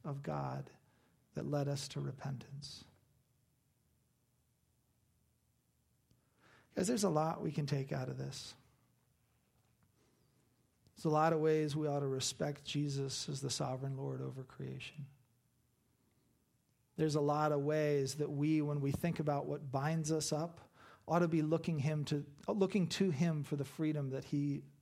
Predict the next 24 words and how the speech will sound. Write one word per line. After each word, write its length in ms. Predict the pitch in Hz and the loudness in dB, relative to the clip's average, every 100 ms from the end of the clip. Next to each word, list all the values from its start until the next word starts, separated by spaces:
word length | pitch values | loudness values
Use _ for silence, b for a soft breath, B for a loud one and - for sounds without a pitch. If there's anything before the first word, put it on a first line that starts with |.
| _ _ | _ _
provides 460 | 151 135 131 131 - | -4 -2 -2 -4 -8
for 260 | - - - | -14 -16 -16
us. 240 | - - - - b b b b b b b _ _ _ _ _ _ _ _ _ _ _ _ _ B B B - | -14 -14 -16 -20 b b b b b b b _ _ _ _ _ _ _ _ _ _ _ _ _ B B B 0
But 120 | 156 | 4
I 20 | |
think 160 | 226 277 | 4 2
the 80 | |
thing 320 | 175 185 180 165 | 0 0 2 2
that 100 | 147 | 2
I 100 | 151 | 2
just 200 | 165 175 | 0 -2
want 200 | 156 147 | 0 -2
to 60 | |
confess 600 | 143 147 135 151 147 139 | 0 -2 0 0 0 0
is 180 | 151 139 | 0 0
grabbing 540 | 139 143 143 151 160 147 | -2 -2 -2 -2 -2 -2
me 140 | 151 | -2
the 160 | 143 135 | -2 -2
most 640 | 131 135 185 - - - - | -2 -2 -4 -6 -10 -10 -8
is 120 | 139 | -4
the 120 | 143 | -4
difference 480 | 139 165 - 226 - | -2 -4 -2 -4 -4
between 600 | - 151 - 156 147 143 | -6 -6 -4 -4 -2 -2
me 440 | 147 156 180 190 | -2 0 0 -2